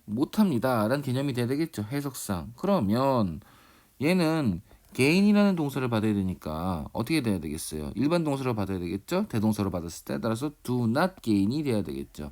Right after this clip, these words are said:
그래서 do not 만 쓰든가 해서 문제를 풀어나가야겠죠. 개인을 또 쓸 필요가 없죠. 대동사로 받으니까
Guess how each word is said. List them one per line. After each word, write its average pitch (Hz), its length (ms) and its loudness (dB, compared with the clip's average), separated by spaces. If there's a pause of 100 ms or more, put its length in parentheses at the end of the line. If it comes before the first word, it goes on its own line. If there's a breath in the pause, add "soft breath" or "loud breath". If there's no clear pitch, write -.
그래서 98 500 -4 (400 soft breath)
do 104 120 2
not 123 320 4 (100)
만 104 220 0
쓰든가 101 680 -4 (720 loud breath)
해서 135 320 -2 (120)
문제를 101 320 0
풀어나가야겠죠. 101 760 -2
개인을 156 400 2
또 170 80 -2
쓸 175 220 -2
필요가 127 240 -2
없죠. 92 180 -4
대동사로 135 460 -2
받으니까 107 580 0